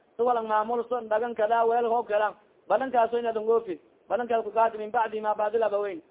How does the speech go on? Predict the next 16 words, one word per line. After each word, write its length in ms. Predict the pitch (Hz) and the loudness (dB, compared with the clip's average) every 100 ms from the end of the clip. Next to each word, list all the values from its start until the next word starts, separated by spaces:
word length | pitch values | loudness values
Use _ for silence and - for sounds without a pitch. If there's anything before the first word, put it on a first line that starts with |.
| _ | _
Aadi 240 | 170 233 240 | 2 2 4
aawki 240 | 233 233 | 2 0
bacdisho. 400 | 208 202 196 160 - _ _ _ _ _ _ | -4 -4 -6 -12 -16 _ _ _ _ _ _
Wa 160 | - 220 | 0 0
silatu 400 | 269 269 254 254 | 4 2 4 4
rahimi, 560 | 247 233 226 262 262 | 4 2 2 -2 -4
garaabadiina 560 | 226 233 233 247 262 247 | 0 4 4 2 -2 -2
la 120 | 262 | 2
hariiri 300 | 254 240 220 | 2 0 -4
waa. 160 | 202 175 - _ _ _ _ _ | -2 -2 -4 _ _ _ _ _
Allati 400 | 196 233 240 269 | 0 2 0 -2
raximtaas 500 | 254 247 262 233 233 | -2 -2 2 0 2
oo 100 | 226 | 0
laa 180 | 240 254 | 2 2
tuusalu 360 | 247 233 247 247 | 2 -2 0 -2
hiya. 260 | 254 233 | 0 -4